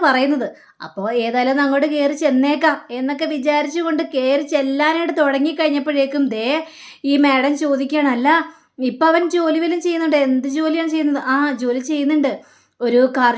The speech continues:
ഷോറൂമിൽ, ഏ, സെയിൽസ് എക്സിക്യൂട്ടീവാണ്" എന്ന് പറയണം. "ഓ, അതായിരുന്നോ?" ഇത്ര മലമറിച്ച് അവൻ്റെ വർത്തമാനമൊക്കെ കേട്ടപ്പോൾ ഞാൻ വിചാരിച്ചു അവൻ വലിയ വേറെ ഏതെങ്കിലും,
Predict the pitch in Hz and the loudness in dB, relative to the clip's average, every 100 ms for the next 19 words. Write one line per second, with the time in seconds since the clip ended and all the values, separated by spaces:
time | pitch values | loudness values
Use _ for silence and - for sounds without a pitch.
0 | - 254 247 254 254 269 277 269 - - | 0 0 0 2 2 2 2 -2 -8 -14
1 | 262 254 254 269 262 254 262 254 - - | -4 -2 0 0 0 0 -2 -4 -6 -4
2 | 277 277 294 294 247 - 254 254 240 233 | -2 0 0 2 0 -4 -4 -2 -2 -4
3 | 220 - 330 440 349 185 190 _ _ 208 | -8 -8 -2 0 0 -2 -8 _ _ -10
4 | 196 233 285 480 480 202 170 _ _ - | -6 -2 0 0 -2 -4 -8 _ _ -4
5 | 285 262 254 254 240 226 220 330 285 294 | 0 2 2 0 0 -2 0 0 0 0
6 | 311 339 349 339 339 339 277 302 339 320 | -2 -2 -4 -2 -2 -2 -2 0 -2 -2
7 | 269 320 302 - - - - 311 311 302 | -2 -4 -4 -6 -18 -20 -2 2 4 6
8 | 294 285 285 285 285 277 277 277 277 269 | 4 4 4 2 2 4 4 2 2 2